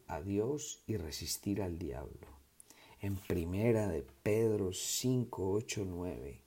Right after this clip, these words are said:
ser soberbios, sobrios, perdón, y velad, porque vuestro adversario, el diablo, anda como león rugiente buscando a quien devorar.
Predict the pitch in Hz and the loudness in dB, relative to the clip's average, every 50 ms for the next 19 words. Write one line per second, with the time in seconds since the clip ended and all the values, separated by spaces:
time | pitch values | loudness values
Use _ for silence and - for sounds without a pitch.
0 | _ _ _ _ - - - - - - - - - - - - - 117 107 113 | _ _ _ _ -20 -18 -18 -16 -16 -18 -20 -18 -12 -8 -4 0 2 4 6 6
1 | 123 127 131 - - - - - - - 107 92 87 90 104 117 123 131 135 131 | 6 4 4 0 -4 -6 -4 -2 0 0 0 2 2 4 4 4 4 4 2 0
2 | 131 131 131 131 131 135 - - - - - - _ _ - - _ _ _ _ | 2 2 2 2 0 -2 -4 -4 -6 -8 -12 -18 _ _ -20 -20 _ _ _ _
3 | _ _ _ _ _ _ _ _ _ _ _ _ _ _ _ - - - - - | _ _ _ _ _ _ _ _ _ _ _ _ _ _ _ -20 -10 -4 -2 2
4 | - 143 139 147 143 131 117 95 - - - - - - 90 98 98 92 65 64 | 6 10 10 10 10 8 4 2 0 -2 -4 -6 -4 -4 -2 -2 -2 -2 -4 -6
5 | - - - - - 117 107 98 98 92 87 85 92 113 - - - - - - | -10 -16 -6 -2 2 4 4 4 4 4 2 2 0 -2 -4 -6 -10 -14 -20 -20
6 | - - - - _ _ _ _ - 110 104 101 - - 78 - - 58 - - | -20 -20 -20 -20 _ _ _ _ -2 -2 -2 -2 -4 -6 -6 -6 -6 -6 -8 -6
7 | - - 65 58 - - - - - - - 110 104 120 123 123 113 110 107 92 | -4 -4 -4 -4 -6 -8 -8 -6 -6 -4 -2 0 0 2 2 2 0 0 -2 -2
8 | 101 113 107 113 127 131 123 104 90 104 110 120 123 131 131 127 120 - - 101 | 0 0 0 0 0 0 0 0 0 0 0 0 0 0 -2 -4 -6 -6 -6 -4
9 | 95 92 87 82 87 87 95 104 101 104 104 104 101 - - 131 139 139 135 131 | -4 -2 -2 -4 -2 -2 -2 -2 -2 -2 -4 -4 -4 0 0 0 0 0 -2 -4
10 | - 135 123 - - 98 98 - - - - - - 117 135 135 131 131 123 120 | -4 -4 -4 -4 -4 -8 -10 -10 -10 -10 -10 -8 -6 -4 -4 -4 -4 -6 -8 -8
11 | - - - - - 107 110 113 123 131 131 127 - 107 101 98 95 87 80 80 | -10 -14 -14 -6 -2 0 2 2 2 2 0 -4 -4 -4 -2 -2 -2 -2 -2 -4
12 | 78 71 73 78 - | -6 -8 -8 -10 -12